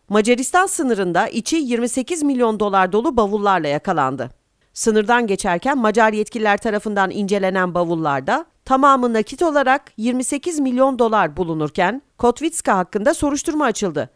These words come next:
Kara para suçlamasıyla karşı karşıya kalan Kotvitska bu iddiaları reddetti.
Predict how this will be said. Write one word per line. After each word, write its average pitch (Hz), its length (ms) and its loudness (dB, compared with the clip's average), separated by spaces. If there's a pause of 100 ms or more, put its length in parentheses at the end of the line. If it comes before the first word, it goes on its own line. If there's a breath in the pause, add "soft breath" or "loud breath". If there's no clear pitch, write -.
(140)
Kara 233 240 2
para 233 260 0
suçlamasıyla 202 800 -2
karşı 202 380 0
karşıya 240 400 -2
kalan 196 280 0
Kotvitska 294 720 -4 (120)
bu 311 100 -2
iddiaları 208 600 0
reddetti. 233 560 -2